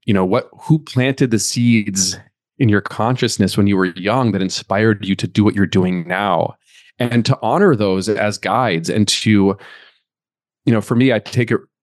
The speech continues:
it's like a responsibility to the way that people inspired me. I wanna show up and then inspire others.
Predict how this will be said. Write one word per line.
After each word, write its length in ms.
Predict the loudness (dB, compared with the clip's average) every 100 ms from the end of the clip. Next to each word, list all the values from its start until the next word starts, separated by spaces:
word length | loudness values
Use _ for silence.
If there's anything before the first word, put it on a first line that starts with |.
| _ _ _ _ _
it's 160 | -4 -2
like 100 | 0
a 40 |
responsibility 880 | 0 0 -2 -4 -2 0 2 2 -2
to 440 | -2 0 2 2 0 _ _ _ _ _ -4
the 100 | 0
way 100 | 0
that 100 | 0
people 240 | -2 0
inspired 560 | 0 -2 -2 0 -2 0
me. 200 | 2 2
I 120 | 2
wanna 240 | 0 -2 -4 -6
show 280 | -6 -2 0
up 220 | 0 0
and 180 | -2 0
then 80 | 2
inspire 460 | 0 -2 -4 -2 0
others. 580 | 0 0 -2 -4 -6